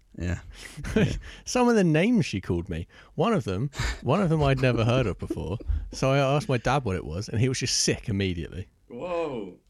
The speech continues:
Speaker 2: John, this is a man that served in the armed forces.
Speaker 1: Yeah,
Speaker 2: <laughs> He's
Speaker 1: he's probably,
Speaker 2: just
Speaker 1: he's seen some dark stuff, probably.
Speaker 2: And he said you'd never hear that on the ships he served on.
Speaker 1: Wow. Wow. <clears throat>
Speaker 2: Only,
Speaker 1: Disappointing
Speaker 2: only
Speaker 1: to
Speaker 2: jo-,
Speaker 1: hear.
Speaker 2: <laughs>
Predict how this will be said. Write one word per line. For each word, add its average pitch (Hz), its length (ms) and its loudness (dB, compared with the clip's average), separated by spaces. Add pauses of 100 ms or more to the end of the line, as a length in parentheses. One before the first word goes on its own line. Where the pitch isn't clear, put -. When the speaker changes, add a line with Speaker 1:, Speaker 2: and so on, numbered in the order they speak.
(120)
Speaker 2:
John, 175 200 4
this 196 160 2
is - 80 -2
a 220 80 6
man 170 200 4
that 107 100 -2
served 117 340 0
in 107 100 0
the 104 120 2
armed 98 220 0
forces. 95 640 -6 (380)
Speaker 1:
Yeah, 110 240 -4
Speaker 2:
<laughs> - 20 2
He's 117 260 4
Speaker 1:
he's - 40 2
probably, 120 220 4
Speaker 2:
just 113 120 2
Speaker 1:
he's 131 180 4
seen 127 220 2
some 113 160 4
dark 98 300 0
stuff, - 440 -2
probably. 92 520 -4
Speaker 2:
And 127 440 -2
he 147 180 2
said 117 260 -2
you'd 101 140 0
never 101 420 0
hear 87 180 -6
that 82 220 -8 (100)
on 87 120 -6
the 85 60 -6
ships - 280 -8
he 85 120 -8
served - 320 -12
on. 82 100 -10 (260)
Speaker 1:
Wow. 104 280 -8 (560)
Wow. 92 440 -2 (600)
<clears throat> - 120 -6
Speaker 2:
Only, 156 160 -8 (260)
Speaker 1:
Disappointing 123 460 2
Speaker 2:
only 95 160 0
Speaker 1:
to 98 100 -4
Speaker 2:
jo-, - 60 0
Speaker 1:
hear. - 140 0 (120)
Speaker 2:
<laughs> - 0 -